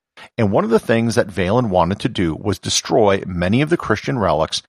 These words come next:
which the small community in Rome cherished. To protect these objects, they took inventory and sent them away to other cities around the empire. Saint Lawrence,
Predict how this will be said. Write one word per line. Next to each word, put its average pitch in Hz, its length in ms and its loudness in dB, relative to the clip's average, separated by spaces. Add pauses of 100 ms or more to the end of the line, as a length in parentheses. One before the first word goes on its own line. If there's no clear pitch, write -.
(120)
which - 180 -4
the 135 120 -2
small 98 340 2
community 98 480 0
in 95 120 -2
Rome 67 200 -2
cherished. - 540 -2 (680)
To - 100 -4
protect - 340 0
these 101 220 -4
objects, - 500 -4 (300)
they 110 100 2
took 196 240 0
inventory 123 680 0
and - 160 -10
sent - 280 -2
them 160 140 2
away 95 340 2
to - 180 -6
other 104 220 2
cities 85 360 -4
around 69 280 0
the 73 100 -4
empire. - 480 -4 (460)
Saint - 280 2
Lawrence, 165 600 0